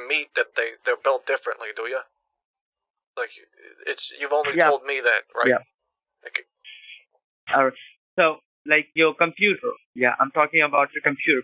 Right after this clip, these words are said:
Speaker 2: Please get to the business. Like, could please go and be in front of the computer for a moment so that I can tell you the whole procedure. Okay?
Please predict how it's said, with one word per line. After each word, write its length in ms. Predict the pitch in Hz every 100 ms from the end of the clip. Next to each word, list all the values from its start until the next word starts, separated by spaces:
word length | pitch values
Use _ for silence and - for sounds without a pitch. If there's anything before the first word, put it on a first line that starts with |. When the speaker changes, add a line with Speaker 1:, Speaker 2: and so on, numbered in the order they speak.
| -
Speaker 2:
Please 180 | 143 139 _
get 180 | 139 135
to 60 | 147
the 80 | 135
business. 340 | 139 123 120 -
Like, 200 | 131 127 _ _ -
could 120 | 196
please 160 | 240 185
go 140 | 175
and 240 | 175 160 151 _ _ _ - 135
be 80 | 156
in 100 | 147
front 160 | 151 143
of 80 |
the 60 | 143
computer 440 | 143 127 156 139 127
for 120 | 135
a 40 | 131
moment 320 | 131 127 123 -
so 60 |
that 160 | 123 127
I 60 | 127
can 160 | 127
tell 140 | 131 131
you 120 | 131
the 120 | 123
whole 160 | 135 135
procedure. 600 | - 139 - 156 120 117 - - - - - - - - -
Okay? 260 | 170 180